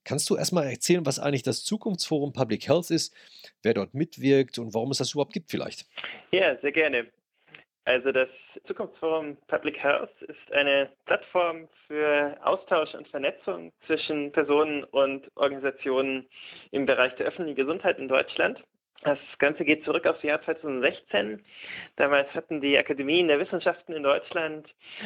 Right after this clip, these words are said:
Speaker 2: ein Gutachten zur Zukunft von Public and Global Health in Deutschland veröffentlicht. Und darin war auch empfohlen worden, dass eine Initiative für die Stärkung von Public Health in Deutschland gegründet wird.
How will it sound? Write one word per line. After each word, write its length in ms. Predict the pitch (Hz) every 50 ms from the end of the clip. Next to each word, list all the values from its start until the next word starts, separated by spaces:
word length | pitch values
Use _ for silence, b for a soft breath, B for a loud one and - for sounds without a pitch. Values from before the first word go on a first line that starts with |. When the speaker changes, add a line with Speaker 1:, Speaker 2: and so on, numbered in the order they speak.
| 185 B
Speaker 2:
ein 100 | - 139
Gutachten 560 | - - - - - - 269 - - 185 170
zur 180 | - 165 156 156
Zukunft 420 | - 214 208 - 190 170 - - -
von 240 | - 151 151 147 -
Public 340 | - 165 - - 156 147
and 100 | 143 131
Global 300 | 127 147 156 156 156 139
Health 240 | 147 160 175 175 -
in 100 | 175 156
Deutschland 640 | 127 131 156 - - - 175 165 156 156 156 - - - -
veröffentlicht. 640 | - - 135 170 - - 180 156 156 156 156 - - B B B B B B 214 196 160 B
Und 160 | - 147 143
darin 480 | 139 139 143 135 147 139 139 139 135 139 - -
war 180 | 123 135 131
auch 60 | -
empfohlen 460 | 165 147 - - 180 185 175 160 147 135
worden, 280 | 135 135 135 131 135
dass 160 | 135 131 -
eine 300 | - 92 131 135 135 -
Initiative 640 | - 151 151 147 - 165 156 - 190 185 160 143 123
für 220 | 120 - - 135 120
die 280 | 131 127 131 127 B B B B B B
Stärkung 460 | - - - 147 139 143 - 139 127 -
von 140 | - 135 127
Public 300 | - - - 143 - -
Health 180 | 156 160 - -
in 60 | 135
Deutschland 380 | 131 143 - - - 180 156 147
gegründet 420 | 147 - - 170 190 202 180 -
wird. 300 | 156 170 202 - -